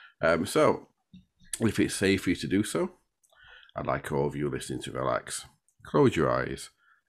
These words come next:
and picture the scene. Today we're gonna take you back to nineteen ninety-four, Saturday, April the thirtieth to be exact, in a small town of Woking, which is in the county of Surrey, in the U K.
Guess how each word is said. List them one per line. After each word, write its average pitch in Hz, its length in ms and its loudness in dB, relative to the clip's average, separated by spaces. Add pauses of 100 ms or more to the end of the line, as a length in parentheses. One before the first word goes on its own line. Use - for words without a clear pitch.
(120)
and - 160 -6
picture - 260 -6
the 67 100 -8
scene. - 420 -8 (580)
Today 135 240 4
we're 123 80 6
gonna 85 200 2
take 69 220 -2
you 67 80 -4
back 60 200 -6
to 67 120 -4
nineteen 71 380 -2
ninety-four, - 640 -6 (500)
Saturday, 76 460 -4
April 60 320 -4
the - 80 -10
thirtieth 95 540 -2
to - 80 -12
be 67 140 -4
exact, - 440 -10 (500)
in 69 120 -2
a - 80 -2
small 92 260 2
town 76 260 0
of 69 140 -2
Woking, 58 540 -8
which - 200 -6
is 73 120 -8
in 69 100 -2
the 65 80 -2
county 71 400 -4
of 65 80 -10
Surrey, 135 380 0 (440)
in 90 100 0
the 80 100 2
U 73 160 0
K. 53 260 -10